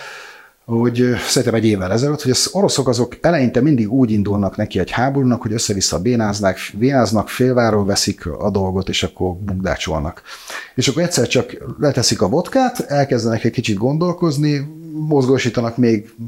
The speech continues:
pár százezer embert, ez óriási országról van szó, és akkor felgyűrik az ujjukat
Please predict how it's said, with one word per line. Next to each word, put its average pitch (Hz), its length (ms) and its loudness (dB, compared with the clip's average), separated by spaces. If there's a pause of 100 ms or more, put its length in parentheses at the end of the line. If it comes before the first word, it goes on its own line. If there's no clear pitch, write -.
(100)
pár 117 200 0
százezer 104 640 0
embert, 131 440 -2
ez - 180 -10
óriási 113 420 0
országról 160 500 -2
van 156 160 -2
szó, 151 220 -4
és - 160 -4
akkor 135 400 -2
felgyűrik 107 480 0
az 98 100 -4
ujjukat 156 540 0